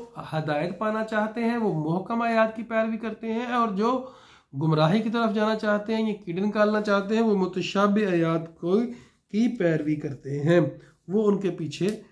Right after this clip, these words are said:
लगते हैं। तो मुत-, दोबारा समझ लें, कुरान मजीद में कुछ मुतशाबे आयात हैं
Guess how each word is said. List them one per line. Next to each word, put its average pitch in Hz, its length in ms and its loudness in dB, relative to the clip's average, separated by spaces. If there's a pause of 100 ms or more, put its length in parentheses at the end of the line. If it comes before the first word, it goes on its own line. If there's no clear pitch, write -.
(280)
लगते 139 340 -4
हैं। 113 180 -10 (400)
तो 151 80 -6
मुत-, 156 220 -4 (140)
दोबारा 156 320 2
समझ 208 300 0
लें, 233 240 0
कुरान 185 240 0
मजीद 175 260 -2
में 214 160 0
कुछ 196 240 -4
मुतशाबे 175 720 -2
आयात 147 460 -2
हैं 196 400 -2